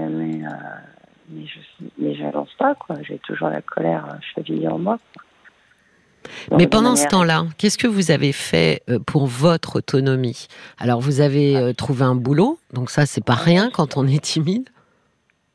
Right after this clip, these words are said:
Speaker 1: Ben, je suis revenue en France parce qu'en fait, on vivait à l'étranger, donc j'ai, j'ai quitté le pays dans lequel, euh, je vivais en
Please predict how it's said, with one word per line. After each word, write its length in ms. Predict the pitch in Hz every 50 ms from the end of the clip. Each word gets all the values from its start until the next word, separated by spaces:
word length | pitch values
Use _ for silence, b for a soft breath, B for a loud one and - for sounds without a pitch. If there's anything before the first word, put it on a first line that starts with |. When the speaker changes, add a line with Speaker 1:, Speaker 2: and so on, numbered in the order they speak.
| _ -
Speaker 1:
Ben, 160 | 170 165 165
je 160 | - - 165
suis 180 | 160 - - 175
revenue 300 | 165 156 160 156 151 151
en 60 | 147
France 340 | - - - 139 139 151 - _
parce 120 | - - - - -
qu'en 160 | 151 151 151 - -
fait, 140 | - 156 - -
on 80 | 156
vivait 280 | 147 143 151 151 147 147
à 80 | 147 143
l'étranger, 640 | 139 139 143 - - - 135 135 131 131 139 147 175
donc 240 | 208 190 - - - -
j'ai, 400 | - 69 - - - - - - _ _ b b b b b b b b b b b b
j'ai 180 | - 156 156 151
quitté 340 | - - 160 151 - - 160
le 80 | 147 151
pays 360 | - - 156 151 - 151 156
dans 120 | - - 73
lequel, 360 | 73 73 - - 156 - 69 69
euh, 380 | 69 71 69 69 139 135 - 69 - - - - - -
je 120 | - - -
vivais 180 | - - 71
en 120 | 69 69